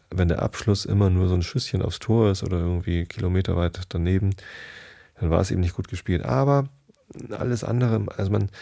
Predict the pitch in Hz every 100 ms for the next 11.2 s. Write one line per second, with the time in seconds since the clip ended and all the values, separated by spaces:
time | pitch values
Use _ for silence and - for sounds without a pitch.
0 | - - - 95 92 120 127 117 117 101
1 | 95 92 107 107 107 107 101 - 92 87
2 | 92 - 110 104 98 92 92 - 95 92
3 | 90 _ - 104 92 107 101 92 92 -
4 | _ _ - _ _ _ - 92 90 92
5 | 87 87 87 87 87 85 80 _ _ _
6 | _ _ _ - - - 98 92 90 95
7 | 95 92 90 85 - 85 82 87 - 95
8 | - 87 - - 87 87 82 - - -
9 | - 90 87 - - - 95 - 87 87
10 | 101 92 - _ _ _ - - 95 95
11 | 90